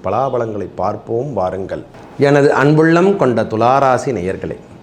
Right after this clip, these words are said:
இந்த ரெண்டாயிரத்தி இருபத்தி மூணு பிறந்த நாள்லேருந்தே எங்களுக்கு கடுமையான தாக்கத்தை அனுபவிச்சுட்டு இருக்கு ஐயா. எந்த சூழ்நிலையாவது பிரச்சனை வந்தது வந்தபடியே இருக்குது.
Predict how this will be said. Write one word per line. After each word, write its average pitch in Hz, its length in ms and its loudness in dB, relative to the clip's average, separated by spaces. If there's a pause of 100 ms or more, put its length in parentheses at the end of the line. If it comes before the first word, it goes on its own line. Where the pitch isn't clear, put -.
(1300)
இந்த 107 220 0
ரெண்டாயிரத்தி 135 680 2
இருபத்தி 123 500 0
மூணு 123 240 0
பிறந்த 113 380 -2
நாள்லேருந்தே 113 720 0
எங்களுக்கு 104 460 -4 (100)
கடுமையான 120 720 0
தாக்கத்தை 104 520 -4
அனுபவிச்சுட்டு 101 440 -10
இருக்கு 98 220 -14
ஐயா. - 160 -10 (1200)
எந்த 135 320 2
சூழ்நிலையாவது 156 880 2
பிரச்சனை 131 400 -2
வந்தது 123 420 -2
வந்தபடியே 135 460 -2 (100)
இருக்குது. 127 380 -10